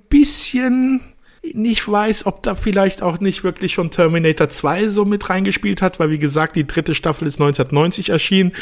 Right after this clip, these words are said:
Terminator zwei ist neunzehnhunderteinundneunzig erschienen, Terminator zwei ist jetzt auch ein Film, wo du wahrscheinlich, nachdem du gedreht hast, nicht gerade mal so drei, vier Monate di-, danach direkt den Film raushauen konntest.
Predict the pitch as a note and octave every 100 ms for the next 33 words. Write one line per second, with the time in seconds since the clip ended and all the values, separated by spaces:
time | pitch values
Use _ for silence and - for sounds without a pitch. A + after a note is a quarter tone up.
0 | - - - - - D3+ D#3 D#3+ D#3+ C3+
1 | D#3+ D3 D3 C#3 C3+ A#2 - C#3 F#3+ F#3
2 | F#3 F#3 G3 F#3 D3+ - F#3+ F3 D3+ C#3+
3 | D3+ D3+ C#3 C3+ C3 D#3 D#3 - D3 D3+
4 | C#3 - E3+ E3 F3 - - - - D#3
5 | D#3 D3 D3 F3+ D#3+ D#3 C#3+ E3 D#3 D3
6 | C3+ D3 C#3+ C#3+ - F3 - D#3 D3+ D3
7 | C#3 C#3+ C3+ D3 C#3+ D3+ D3 D3+ - C3
8 | C#3+ C3+ B2+ C3+ D3 - D3+ D3 D3 B2+
9 | D#3+ F3+ B2 B2+ A#2+ A#2 A#2+ A#2 D#3+ G3
10 | -